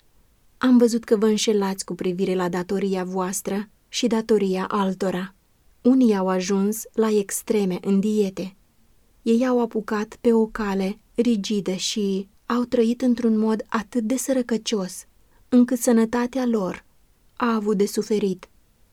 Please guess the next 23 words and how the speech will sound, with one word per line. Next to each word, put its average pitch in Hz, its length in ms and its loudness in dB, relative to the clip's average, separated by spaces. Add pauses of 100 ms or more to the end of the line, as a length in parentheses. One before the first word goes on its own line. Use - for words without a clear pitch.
(300)
Boala 202 640 -2 (260)
a 233 140 0
pătruns 233 480 0
adânc 214 500 0
în 208 180 0
organismul 214 680 0
lor, 196 380 -2 (600)
iar 220 340 -2
templul 233 420 2
lui 247 120 0
Dumnezeu 214 640 0 (560)
a 240 140 -4
fost - 260 -6
slăbit. 202 640 -2 (300)
Am 226 200 4
fost 254 240 -4
îndreptată 196 680 -2
înapoi 208 680 -2 (300)
spre - 360 0
experiența 208 880 -2
noastră 196 440 -4
din 208 260 0
Rochester, 202 720 -6